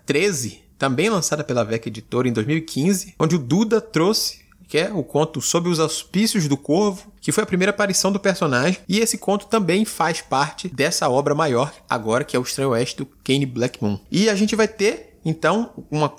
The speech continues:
literatura com ares de pulp até. São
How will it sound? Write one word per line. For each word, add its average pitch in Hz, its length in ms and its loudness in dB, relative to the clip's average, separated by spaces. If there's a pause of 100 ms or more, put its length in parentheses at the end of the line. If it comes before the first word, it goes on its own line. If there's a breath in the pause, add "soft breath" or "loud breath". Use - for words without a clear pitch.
(180)
literatura 147 680 0
com 151 360 -2
ares 139 260 2
de 147 100 -2
pulp - 540 -2
até. 131 500 0
São 147 460 0